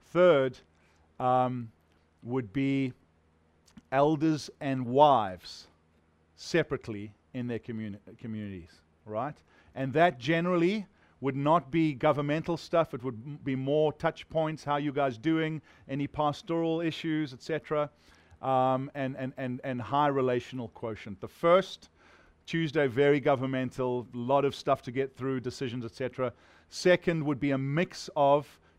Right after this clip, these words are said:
training, 'cause we've got our, our apprentices, and walking them through some of the decisions that are less, um, confidential, just for them to get a feel for it. Third, elders and wives, more relational. How's your marriage doing?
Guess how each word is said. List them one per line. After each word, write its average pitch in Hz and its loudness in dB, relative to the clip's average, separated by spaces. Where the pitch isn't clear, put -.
training, 175 0
'cause 156 -6
we've 135 -4
got 139 2
our, 131 4
our 127 0
apprentices, 143 -6
and 147 0
walking 147 0
them 139 -2
through 135 -6
some 147 -4
of 135 -6
the 135 -6
decisions 123 -8
that 123 -2
are 131 2
less, 131 0
um, 120 -4
confidential, 120 -6
just 131 -6
for 127 -8
them 127 -4
to - -12
get 117 -4
a 110 -4
feel 117 -8
for 113 -12
it. 98 -10
Third, 156 0
elders 139 0
and 147 -2
wives, 139 2
more 135 0
relational. 151 0
How's 123 -6
your 127 -6
marriage 143 -2
doing? 143 -4